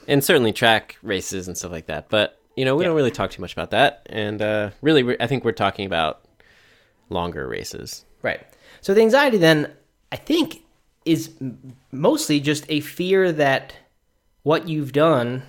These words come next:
Speaker 2: isn't en-, gonna be enough for, for what you're trying to do today. Right?
Speaker 1: I would, s-, yeah, I would say that's true. Or that, I mean, there, I think there is fear, you know, like, for,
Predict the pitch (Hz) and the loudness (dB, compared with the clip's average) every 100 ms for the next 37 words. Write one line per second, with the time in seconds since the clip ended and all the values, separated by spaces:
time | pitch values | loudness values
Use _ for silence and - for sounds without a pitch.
0 | _ _ _ _ _ _ _ - 147 143 | _ _ _ _ _ _ _ -2 0 2
1 | 131 131 147 147 139 135 131 151 - - | 2 0 0 2 2 2 2 2 -2 -12
2 | - _ - 131 - - 139 139 139 135 | -20 _ -8 -8 -6 -2 0 2 0 0
3 | 131 127 117 135 113 82 - _ _ _ | -2 -2 -2 -4 -4 -6 -12 _ _ _
4 | _ _ _ _ _ _ _ _ _ _ | _ _ _ _ _ _ _ _ _ _
5 | _ _ _ _ _ _ 139 135 156 - | _ _ _ _ _ _ 0 0 0 -8
6 | - 139 214 254 - - 156 156 - 165 | -2 0 0 -2 -8 -2 4 4 4 2
7 | 180 - 151 120 107 - 135 170 143 151 | 2 2 2 2 -2 -4 -2 0 2 4
8 | 156 143 - _ _ - 254 254 240 190 | 4 2 0 _ _ -2 0 2 4 4
9 | 226 208 143 170 - - 104 110 110 131 | 0 0 2 2 -2 -6 -2 -2 -2 0
10 | 135 127 - 123 123 120 113 | 0 0 0 0 2 2 0